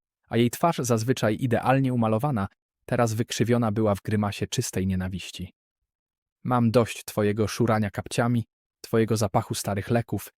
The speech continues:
i tego, że ciągle patrzysz mi na ręce. To mój dom, mój i Marka”. Helena spojrzała błagalnie na swojego syna. Marek stał w rogu kuchni, wpatrzony w ekran nowoczesnego telefonu. Nawet nie podniósł wzroku.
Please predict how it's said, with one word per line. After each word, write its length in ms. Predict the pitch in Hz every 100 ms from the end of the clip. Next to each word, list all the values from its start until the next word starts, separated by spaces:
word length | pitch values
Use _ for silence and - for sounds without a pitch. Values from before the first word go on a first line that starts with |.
| _ _ -
i 80 | 113
tego, 240 | 123 117
że 120 | 107
ciągle 320 | - 127 117 98
patrzysz 420 | 110 - 107 -
mi 80 | 101
na 120 | 95
ręce. 420 | 113 110 - 82 - _ _ _ -
To 140 | 147
mój 200 | 151 165
dom, 300 | 170 139 85 - _ _ _ -
mój 280 | 120 123 113
i 80 | 127
Marka”. 420 | 120 107 - - - _ _ _ _ _ _ _ -
Helena 280 | 127 131 127
spojrzała 420 | - 117 117 110
błagalnie 540 | 104 101 104 107 107
na 100 | 98
swojego 340 | 90 - 95 98
syna. 400 | - 87 73 - _ _ _ _ _ -
Marek 340 | 113 117 -
stał 280 | - 101 98
w 80 | 101
rogu 320 | 104 92 92
kuchni, 460 | - 98 - 90 - _ _ _
wpatrzony 540 | - 113 - 117 107
w 60 | -
ekran 400 | 123 - 117 104
nowoczesnego 600 | 104 101 101 98 101 98
telefonu. 500 | - 95 - 101 85 - _ _ _ _ _ -
Nawet 420 | 123 170 170 -
nie 100 | 131
podniósł 460 | - 113 107 95 104
wzroku. 440 | 101 87 - 85